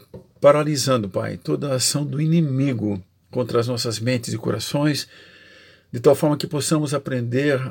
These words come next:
a, a nos defender dos ataques e das ciladas do, do maligno, Pai.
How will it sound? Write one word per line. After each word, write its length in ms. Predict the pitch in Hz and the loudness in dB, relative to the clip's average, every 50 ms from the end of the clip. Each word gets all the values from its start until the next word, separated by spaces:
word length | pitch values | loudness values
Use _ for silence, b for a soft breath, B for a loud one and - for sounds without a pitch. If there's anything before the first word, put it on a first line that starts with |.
| - | -10
a, 600 | - - 127 120 117 117 113 113 113 - - 160 - - _ - _ - - | -8 -6 -4 -2 -2 -2 -2 -4 -4 -6 -8 -10 -12 -18 _ -20 _ -8 -4
a 80 | 139 | -2
nos 160 | 156 165 156 143 | 0 0 0 0
defender 420 | 165 160 - - 165 127 139 147 | -2 0 2 2 2 4 2 2
dos 160 | 139 131 131 | 2 2 0
ataques 1200 | 135 120 - - 131 139 139 127 - - 127 117 113 107 - - - - - - - - - - - | 0 2 4 4 6 6 6 4 0 -4 -4 -4 -4 -4 -6 -8 -8 -10 -10 -12 -14 -16 -20 -16 -8
e 60 | - | -4
das 160 | 117 120 120 | -2 -2 -2
ciladas 460 | - - 113 117 120 120 120 123 113 | -2 -2 -2 -2 -2 -2 -2 -4 -4
do, 320 | 117 120 110 104 104 107 110 | -4 -4 -4 -2 -4 -4 -4
do 100 | 113 120 | -4 -4
maligno, 540 | 123 123 117 104 110 101 98 123 - 90 | -2 -2 -2 -4 -4 -6 -6 -4 -6 -6
Pai. 320 | - - - 107 110 110 | -6 -6 -8 -10 -10 -12